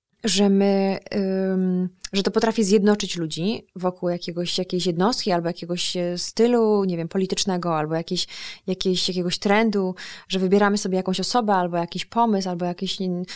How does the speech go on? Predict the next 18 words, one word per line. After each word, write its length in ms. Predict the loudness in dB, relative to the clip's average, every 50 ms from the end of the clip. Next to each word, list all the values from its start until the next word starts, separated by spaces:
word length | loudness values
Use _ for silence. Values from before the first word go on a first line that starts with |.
| -12 -8
właśnie, 340 | -6 -6 -4 -4 -4 -2 0
nu-, 360 | 0 0 0 0 0 0 2
nurt 220 | 2 0 0 0
polityczny, 560 | -2 -2 0 0 0 0 -2 -2 0 -2 -2 -2 -4 -10 -10 -8
wokół 360 | -6 -2 0 0 2 2 0 0
którego, 680 | 0 0 2 2 4 4 4 2 2 2 0 -2 -4
e, 420 | -6 -6 -4 -4 -4 -4 -6 -6 -8 -8 -12 -18 -18 _ _
budujemy 400 | 0 2 4 4 6 6 4 2
kontrę. 560 | 2 0 0 -2 -2 -2 0 2 2 2 0 -2 -6 -14 -18 -18 -18 -20 -20 -20 _ _ _ 0
E, 240 | 2 2 2 2 0 -4 -6 -6
i, 100 | -6 -6 _ _ -10
i 80 | -6
ta 120 | -4 -4 -4
potrzeba 320 | -4 -2 -2 0 0 0
przynależności 640 | 0 2 2 2 2 2 2 2 2 0 0 0 0
jest 140 | 0 0
wysycana 460 | -2 -4 -4 -6 -4 -2 0 0 0 0
poprzez 420 | -2 -4 -4 -4 -4 -4 -4 -6